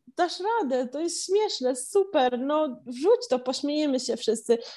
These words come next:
wrzuć to, ludzie cię, cię za to polubią. Uwielbiam, em, mieć taką rolę, bo, e, obok kogoś.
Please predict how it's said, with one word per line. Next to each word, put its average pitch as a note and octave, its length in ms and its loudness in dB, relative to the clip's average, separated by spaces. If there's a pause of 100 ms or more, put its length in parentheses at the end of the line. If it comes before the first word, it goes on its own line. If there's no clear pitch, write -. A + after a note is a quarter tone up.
(180)
wrzuć D4+ 380 6
to, C4+ 100 6
ludzie C4 280 6
cię, D4 440 2
cię D4+ 100 4
za D4 140 4
to D#4 140 2
polubią. D4 760 2
Uwielbiam, B3+ 640 0
em, A3+ 640 -4
mieć B3+ 280 2
taką A#3+ 400 -2
rolę, A#3+ 600 2
bo, B3 360 -6
e, A3+ 560 -4 (340)
obok A#3+ 440 2
kogoś. A3+ 520 0